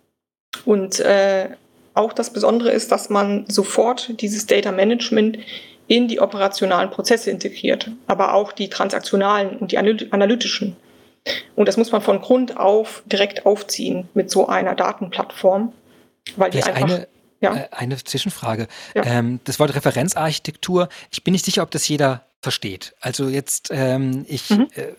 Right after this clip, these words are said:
Speaker 2: hat man da jetzt ein Buch, in dem einfach steht, wie das alles ist, oder gibt's ein Beispiel, Aufbau, ein laufendes System, wo man sagt, so und so machen wir das? Also wie, wie hat man sich das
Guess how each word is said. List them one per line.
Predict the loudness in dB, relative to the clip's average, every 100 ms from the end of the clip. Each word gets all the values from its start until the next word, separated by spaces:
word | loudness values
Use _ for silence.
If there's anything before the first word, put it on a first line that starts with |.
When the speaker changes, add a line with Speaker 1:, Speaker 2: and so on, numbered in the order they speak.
| _
Speaker 2:
hat | -6 -4 0
man | 4
da | 4 2
jetzt | 0 -4 -6 -4
ein | -4
Buch, | -2 -6 -8 -18 _
in | -4
dem | 0 0
einfach | -2 -4 -6
steht, | -4 -4 -4 -4
wie | -4
das | -4
alles | -4 -4
ist, | -2 -2
oder | -2 -4
gibt's | -4 -6
ein | -4
Beispiel, | -2 -2 -4 -6 -4
Aufbau, | -4 -4 0 0 2
ein | -2 0
laufendes | 0 0 -4 -4
System, | -6 -4 -2 0
wo | -2
man | -2
sagt, | -4 -4
so | -4 -2
und | -2 0
so | 0 -2 -4 -20 -4
machen | -4 -2 -4
wir | -4 -2
das? | -2 -4
Also | -6 -4
wie, | -6 -8 -20 -8
wie | -4 -2
hat | -2
man | -2
sich | -4 -4
das | -4 -6 -10